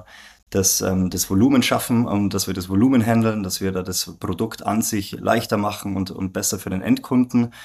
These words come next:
Aber wir sind, haben natürlich jetzt keine geschlossenen Auge, Augen und sehen, was, sehen halt, was der Markt macht. Und, ähm, wie du auch schon, ähm, erwähnt hast, ähm, was der Dennis und, und Coinbase sagt, dass sie so die App for everything,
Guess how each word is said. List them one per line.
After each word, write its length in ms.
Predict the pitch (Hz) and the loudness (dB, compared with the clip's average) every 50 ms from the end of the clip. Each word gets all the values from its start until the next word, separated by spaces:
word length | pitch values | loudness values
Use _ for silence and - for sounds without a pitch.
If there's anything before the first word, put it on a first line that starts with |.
| - - _ | -20 -8 _
Aber 260 | - 98 104 104 98 | 0 2 2 2 2
wir 100 | 98 101 | 2 0
sind, 220 | 92 - 104 104 101 | 0 0 0 0 0
haben 240 | 101 95 98 98 | 0 -2 -2 -2
natürlich 320 | 98 95 90 - 98 95 92 | -2 -2 -2 -4 -6 -6 -6
jetzt 160 | 98 92 - | -6 -8 -4
keine 220 | - 98 95 95 | -4 -2 -2 -2
geschlossenen 480 | 92 98 92 - 107 104 - - 98 92 | -2 -4 -4 -2 -4 -4 -2 -2 -4 -2
Auge, 540 | - 92 104 107 101 98 95 98 95 - - _ | -2 -2 -4 -2 -4 -4 -6 -6 -8 -10 -8 _
Augen 240 | - 104 104 104 104 | -4 -4 -2 -2 -2
und 140 | 101 98 95 | -4 -4 -2
sehen, 260 | - 101 101 101 95 | -2 -2 -2 -2 -2
was, 280 | 95 95 - - - - - _ - | -4 -4 -6 -8 -10 -12 -20 _ -14
sehen 260 | - - 104 101 98 | -10 -8 -6 -4 -4
halt, 140 | 95 92 95 | -4 -4 -4
was 160 | 92 - - | -8 -8 -8
der 100 | 95 90 | -8 -6
Markt 420 | 90 90 104 120 120 - - _ | -2 0 0 0 0 -4 -8 _
macht. 300 | 117 110 107 - - - | -2 -2 -2 -4 -10 -6
Und, 260 | 95 98 95 - - _ - - - - - - - _ | -4 -4 -4 -4 -10 _ -20 -20 -20 -20 -20 -20 -12 _
ähm, 420 | 95 92 92 92 95 95 92 92 92 - | -2 0 2 2 2 2 0 -2 -4 -8
wie 260 | - - - 101 101 | -14 -12 -4 -4 -2
du 140 | 92 95 92 | -2 -2 -4
auch 60 | 92 | -4
schon, 260 | - - 95 95 92 92 | -4 -4 -2 -2 -2 -2
ähm, 220 | 92 90 90 90 90 90 - | -4 -4 -4 -6 -8 -8 -8
erwähnt 360 | 98 90 92 92 95 101 - | -8 -4 -2 0 -2 0 -2
hast, 260 | 104 95 - - - | -2 -4 -4 -4 -2
ähm, 400 | - 92 90 90 90 90 90 - - - - _ _ _ | -2 -2 0 0 0 -2 -4 -6 -10 -16 -20 _ _ _
was 180 | - - - | -10 -10 -10
der 120 | - - - | -8 -8 -6
Dennis 320 | - 95 95 101 98 - | 0 2 2 2 2 2
und, 200 | 95 90 90 90 | 0 -2 -2 -4
und 340 | - 90 90 92 92 - - | -4 -4 -4 -4 -4 -6 -12
Coinbase 460 | - - 101 104 110 98 101 98 - | -2 0 2 2 4 4 4 2 2
sagt, 240 | - 101 92 - - | 0 -2 -4 -4 -6
dass 180 | 95 92 - - | -6 -4 -4 -2
sie 220 | - 98 95 92 | -2 -2 -2 -2
so 240 | 92 - 98 92 92 - - - - - - _ - | -2 -2 -4 -4 -4 -8 -14 -18 -18 -20 -18 _ -8
die 80 | 95 | -6
App 160 | 92 98 95 - | -6 -4 -6 -6
for 160 | - 95 - | -6 -4 -2
everything, 560 | 101 104 113 110 110 - 104 101 104 101 | 0 2 2 2 4 2 2 2 2 -2